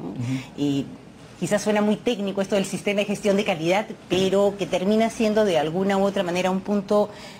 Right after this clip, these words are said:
Speaker 1: bastante sensible y muy crítico que tiene que terminar desarrollándose dentro de las instituciones, ¿no?
Speaker 2: Ajá.
Speaker 1: Estos sistemas de gestión de calidad finalmente son los que le van a permitir a la universidad, vamos a decirlo así, tener un control sobre los procesos que desarrolla,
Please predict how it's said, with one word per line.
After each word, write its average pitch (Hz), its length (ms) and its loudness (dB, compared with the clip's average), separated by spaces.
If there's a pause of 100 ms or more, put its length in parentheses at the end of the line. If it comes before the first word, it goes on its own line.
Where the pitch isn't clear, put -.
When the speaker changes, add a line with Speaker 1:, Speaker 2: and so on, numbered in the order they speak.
(220)
Speaker 1:
bastante 208 920 0
sensible 185 580 2
y 165 60 0
muy 190 140 -2
crítico 196 680 -2
que 156 80 -4
tiene 185 320 -4
que 175 100 -8
terminar 143 400 -4
desarrollándose 139 680 -6
dentro 139 260 -4
de 143 60 0
las 127 160 -6
instituciones, - 560 -12 (240)
¿no? 123 120 -4
Speaker 2:
Ajá. 240 40 -6 (680)
Speaker 1:
Estos 170 200 -6
sistemas 180 300 -2
de 180 80 0
gestión 165 320 -6
de 170 60 -4
calidad 165 380 0 (640)
finalmente 160 480 -2
son 175 200 -2
los 175 100 -4
que - 80 -8
le 156 80 -2
van 160 140 0
a 180 100 -2
permitir 165 560 0
a 214 40 2
la 175 120 2
universidad, 151 640 -2
vamos 180 280 -4
a 156 40 -2
decirlo 160 340 -6
así, 175 140 -6
tener 165 200 -4
un 190 100 -4
control 180 420 -2
sobre 160 240 -2
los 135 100 -8
procesos 156 460 -6
que 139 120 -6
desarrolla, 160 640 0